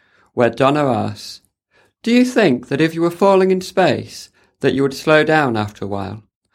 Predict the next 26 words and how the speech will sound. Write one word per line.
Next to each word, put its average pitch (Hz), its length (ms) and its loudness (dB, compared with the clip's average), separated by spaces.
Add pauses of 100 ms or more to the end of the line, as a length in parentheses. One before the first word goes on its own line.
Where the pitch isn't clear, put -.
(220)
or 127 120 2
go 135 220 2
faster 139 480 -2
and 131 100 -8
faster?" 139 580 -8 (920)
Laura 156 320 4
replies, 113 760 -6 (280)
"Faster 151 540 -2
and 139 120 -6
faster. 156 600 -4 (1000)
And 135 160 -4
for 143 120 -2
a 143 140 4
long 165 180 0
time, 143 500 -2 (120)
you 120 140 -2
wouldn't 135 260 -2
feel 139 300 0
anything, 135 560 -4 (640)
and 120 140 -2
then 147 160 4
you'd 139 180 -2
burst 143 360 0
into 127 200 -8
fire 120 520 -6 (260)
forever. 120 580 -4